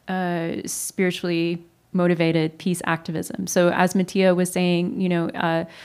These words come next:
the arts ca-, are often used as n-, not only in practice, but also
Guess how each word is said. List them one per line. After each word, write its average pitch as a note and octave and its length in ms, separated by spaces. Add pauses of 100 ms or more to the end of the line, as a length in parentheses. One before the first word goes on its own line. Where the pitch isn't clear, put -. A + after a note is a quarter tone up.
(260)
the G3 200
arts G3+ 320
ca-, - 240
are F#3 120
often F3 360
used F3+ 540
as E3 520
n-, - 80 (160)
not F#3 180
only F3 440 (320)
in F#3 100
practice, G#3 460
but F3+ 160
also E3+ 520